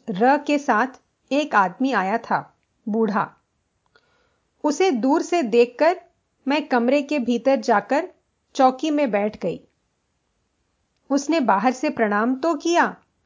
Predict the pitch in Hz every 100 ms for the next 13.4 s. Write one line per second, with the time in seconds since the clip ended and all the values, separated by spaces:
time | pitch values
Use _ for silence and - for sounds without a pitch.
0 | _ _ _ _ _ 294 285 254 - _
1 | _ 254 269 339 294 339 233 196 285 285
2 | 226 226 269 262 311 202 269 226 240 190
3 | 220 202 165 190 - _ _ _ _ _
4 | _ _ _ _ _ _ 330 349 - 233
5 | 269 359 370 269 262 285 285 240 196 -
6 | 349 466 _ _ _ _ _ _ 233 254
7 | 302 285 269 262 202 - 320 508 - _
8 | _ _ _ _ 233 320 330 233 214 359
9 | 359 254 302 339 - 240 240 294 339 349
10 | 226 190 202 269 320 269 214 175 165 _
11 | _ _ _ _ _ _ _ _ _ -
12 | 240 262 294 311 254 175 269 359 330 233
13 | 226 220 156